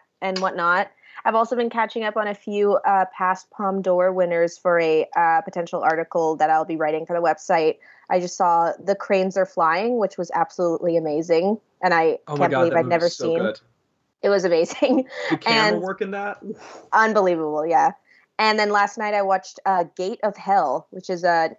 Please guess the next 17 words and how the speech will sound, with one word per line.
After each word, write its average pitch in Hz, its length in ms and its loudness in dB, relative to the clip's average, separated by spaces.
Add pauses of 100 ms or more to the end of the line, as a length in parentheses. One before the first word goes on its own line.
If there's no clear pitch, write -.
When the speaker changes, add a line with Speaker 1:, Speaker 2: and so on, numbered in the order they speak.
(140)
Speaker 1:
nineteen 180 300 -4
fifty-three 175 460 0
Japanese 170 500 2
film 156 460 2
with - 400 -2
stunning, 180 1040 -4 (440)
uh, 170 420 2 (120)
color, 170 500 0
stunning 175 380 -2
Eastman 175 480 -2
color, 165 500 -2 (600)
that 180 160 2
also 175 260 0
won 175 200 -2
the 170 60 -4
Palme 165 260 -4
d'Or. 170 340 -4